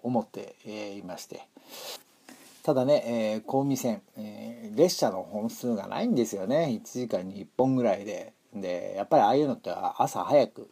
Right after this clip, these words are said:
撮った方がいいじゃないですか。そうすると朝ね、えー、六時台なんで、家を何時に出んだなんて気もするんで、まあ、ちょっと今ね、えー、迷ってるところでございまして。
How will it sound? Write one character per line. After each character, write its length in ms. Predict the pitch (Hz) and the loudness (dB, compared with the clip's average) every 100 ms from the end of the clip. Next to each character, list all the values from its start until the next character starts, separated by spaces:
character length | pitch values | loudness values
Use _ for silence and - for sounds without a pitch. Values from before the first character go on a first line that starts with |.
| - | -6
撮 80 | 104 | -6
っ 20 | |
た 140 | - | -4
方 120 | 85 | -4
が 100 | 82 | -4
い 100 | 95 | -4
い 40 | 101 | -4
じ 80 | 92 | -6
ゃ 40 | |
な 80 | - | -14
い 20 | |
で 80 | - | -18
す 140 | - | -20
か。 60 | - _ - - - - - - - _ _ | -20 _ -20 -20 -20 -20 -20 -20 -20 _ _
そ 120 | - | 0
う 40 | 156 | 0
す 120 | 165 | 0
る 60 | 151 | 4
と 260 | 123 117 | 6 8
朝 540 | 131 127 104 98 - - | 6 4 4 4 2 -4
ね、 300 | 147 120 - - | -2 -2 -2 -10
え 920 | 98 95 95 95 98 95 98 95 95 | -8 -8 -8 -10 -10 -10 -10 -8 -8
ー、 60 | |
六 180 | 104 117 | -8 -6
時 160 | 139 156 | 0 4
台 160 | 113 | 4
な 120 | 95 | 2
ん 120 | 85 80 | -8 -8
で、 260 | 92 92 - | -8 -8 -6
家 240 | 117 139 | 2 4
を 100 | 110 | 4
何 200 | 104 151 | 0 0
時 120 | 135 | 0
に 60 | 92 | 0
出 100 | 98 | -2
ん 60 | |
だ 180 | 95 95 | -2 -2
な 120 | 98 | -2
ん 40 | 85 | -6
て 120 | 95 | -10
気 120 | 95 | -12
も 140 | 92 95 | -12 -10
す 120 | 110 | -6
る 180 | 104 92 | -4 -6
ん 100 | 85 | -8
で、 300 | 95 - _ - | -10 -10 _ -16
ま 180 | - - | -10 -8
あ、 20 | |
ち 80 | 113 | -8
ょ 40 | |
っ 20 | |
と 100 | - | 0
今 240 | 107 98 82 | 0 0 -2
ね、 260 | 110 - - | -8 -10 -14
え 380 | 90 95 92 87 | -12 -10 -12 -6
ー、 80 | |
迷 140 | 98 127 | -2 0
っ 60 | |
て 100 | - | -2
る 80 | 87 | -8
と 80 | - | -6
こ 60 | 98 | -6
ろ 60 | |
で 60 | 90 | -6
ご 100 | 85 | -6
ざ 120 | 85 | -6
い 60 | 87 | -10
ま 140 | - | -12
し 80 | - | -14
て。 260 | - - | -12 -14